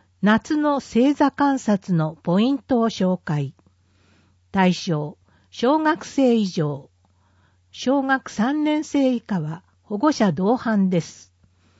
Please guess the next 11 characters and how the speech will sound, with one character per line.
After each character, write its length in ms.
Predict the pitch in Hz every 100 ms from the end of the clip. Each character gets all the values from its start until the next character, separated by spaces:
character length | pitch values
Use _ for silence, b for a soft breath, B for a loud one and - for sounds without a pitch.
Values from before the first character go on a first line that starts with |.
| _ _ _
費 200 | - 269
用 300 | 233 165 147 -
百 460 | - 147 - 208
円。 280 | 180 160 185 _ _ _ _ _ _ _ _
定 220 | 240 233
員 440 | 233 220 208 180 170 _ _ _ -
十 300 | 190 285 254
人。 280 | 165 147 - - _ _ _ _
先 320 | - 233 226
着 360 | 208 233 - 196
順。 360 | 185 180 185